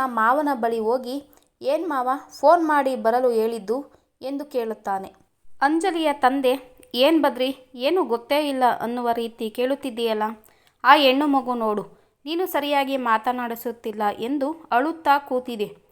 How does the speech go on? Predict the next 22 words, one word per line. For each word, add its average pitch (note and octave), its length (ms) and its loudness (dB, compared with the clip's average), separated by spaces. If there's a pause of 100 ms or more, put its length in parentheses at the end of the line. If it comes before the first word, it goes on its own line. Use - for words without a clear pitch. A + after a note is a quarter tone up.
(320)
"ಏನೋ C#4 600 -4
ನಿನ್ನನ್ನು D4 380 -2
ಎಲ್ಲಿ C#4 360 2
ಕಳೆದುಕೊಂಡು B3 640 -2
ಬಿಡುತ್ತೇನೆ A3 600 -4
ಎಂದು C4+ 520 -6
ತಪ್ಪು D4 380 -2
ಮಾಡಿಬಿಟ್ಟಿದ್ದಾಳೆ. G#3+ 1000 -2 (440)
ಎಲ್ಲರೂ B3 560 2
ಅವಳಿಗೆ A3 420 0
ಬುದ್ಧಿ A#3 320 -6
ಹೇಳಿದ್ದೇವೆ, G#3+ 600 0 (420)
ಇನ್ನು E4 240 -2
ಮುಂದೆ D4+ 260 0
ಅವಳು B3+ 260 4
ಯಾವ B3+ 340 4
ತಪ್ಪು C4 440 -2
ಮಾಡುವುದಿಲ್ಲ. G#3 600 -2 (460)
ನೀನು E4+ 240 -2
ಹೇಳಿದ C#4 420 0
ಮಾತುಗಳನ್ನು A#3 680 -4
ಕೇಳುತ್ತಾಳೆ, G#3 600 -6